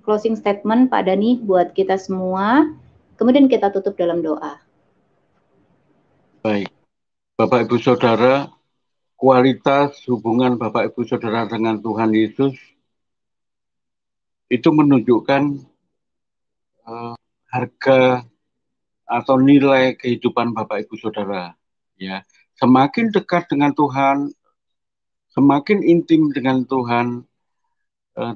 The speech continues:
Speaker 2: dan mempunyai habit kehidupannya dengan Tuhan, kita akan menjadi manusia semakin berharga di, eh, dimanapun kita berada. Semua orang akan kangen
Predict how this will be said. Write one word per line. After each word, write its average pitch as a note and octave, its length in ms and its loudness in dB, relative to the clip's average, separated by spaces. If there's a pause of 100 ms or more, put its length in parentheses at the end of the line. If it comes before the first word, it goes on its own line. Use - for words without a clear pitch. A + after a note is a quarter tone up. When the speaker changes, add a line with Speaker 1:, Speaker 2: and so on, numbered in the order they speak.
Speaker 2:
dan B2 160 4
mempunyai C#3 560 2
habit C3+ 480 -2
kehidupannya A#2+ 720 -2
dengan A5+ 240 -2
Tuhan, C#5+ 340 2 (800)
kita - 320 -2
akan D3+ 240 -2
menjadi B2+ 240 -2
manusia C3 560 0
semakin C#3+ 800 0 (400)
berharga A#2+ 640 -2
di, A#2 80 -8
eh, A2+ 480 -6
dimanapun A2+ 560 -2
kita - 200 0 (280)
berada. G#2 420 -4 (640)
Semua C#3 320 4
orang D3+ 240 2
akan D3+ 320 0
kangen D3 340 0